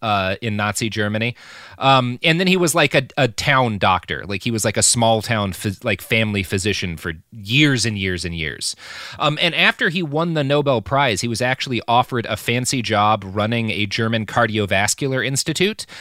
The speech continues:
uh, and he turned this down because he felt like he didn't know enough to do the job well. Like, he, he was like, I, he, he was a very humble man, in other words.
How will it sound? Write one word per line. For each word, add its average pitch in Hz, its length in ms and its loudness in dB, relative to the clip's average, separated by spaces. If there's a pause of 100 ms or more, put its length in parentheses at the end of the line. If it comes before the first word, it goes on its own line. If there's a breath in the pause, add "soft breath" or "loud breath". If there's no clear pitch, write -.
(120)
uh, 135 220 6
and 143 140 -2
he 151 120 -2
turned 190 340 -2
this 180 200 0
down 113 540 0 (180)
because 135 320 0
he 131 140 -2
felt 143 260 0
like 131 360 0
he 120 280 -4
didn't 131 260 -2
know 120 280 2
enough 98 260 -2
to - 80 -6
do 107 140 -2
the 98 80 -2
job 107 340 0
well. - 240 -10 (240 loud breath)
Like, 107 140 -4
he, 120 200 -2
he 131 120 2
was 127 140 0
like, 120 120 0
I, 113 140 -2
he, 127 520 -6
he 127 80 0
was 156 120 2
a 156 40 2
very 180 220 6
humble 131 380 4
man, 90 300 -2
in 92 120 -4
other 82 220 -4
words. 69 360 -6